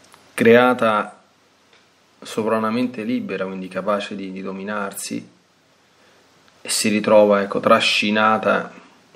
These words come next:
da vilissime passioni,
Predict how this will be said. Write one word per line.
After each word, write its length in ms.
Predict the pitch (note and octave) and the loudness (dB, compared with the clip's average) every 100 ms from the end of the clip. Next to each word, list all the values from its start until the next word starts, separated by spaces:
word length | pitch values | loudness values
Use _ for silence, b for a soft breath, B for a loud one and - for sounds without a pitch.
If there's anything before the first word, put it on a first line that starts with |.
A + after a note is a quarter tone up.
| _ _ _ _ _ _ _ _ _ _ _ _ _ _ | _ _ _ _ _ _ _ _ _ _ _ _ _ _
da 300 | G#3 D#3+ A2+ | -12 -4 -2
vilissime 600 | G2+ G#2 C3+ - G#2+ G2+ | 0 0 0 0 -4 -4
passioni, 640 | G2 G2+ - D3 A#2+ F#2+ | -4 -4 -2 0 0 -2